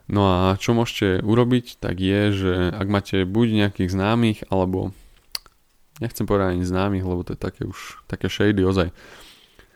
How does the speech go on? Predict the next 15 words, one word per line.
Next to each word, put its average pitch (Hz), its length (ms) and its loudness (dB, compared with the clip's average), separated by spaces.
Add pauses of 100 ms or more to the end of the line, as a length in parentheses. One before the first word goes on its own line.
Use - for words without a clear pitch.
(340)
Čiže 95 240 -2
môže 113 240 2
to 104 80 0
byť 98 320 -2
po-, - 160 -2
nápomocné, 98 640 2
keď, - 400 -4 (800)
takto 107 240 0
vám 82 80 -2
to 87 80 -6
poviem, - 200 -6 (360)
keď - 160 -10 (500)
niekoľko 127 480 2
ľudí 113 240 2
označí, 104 420 0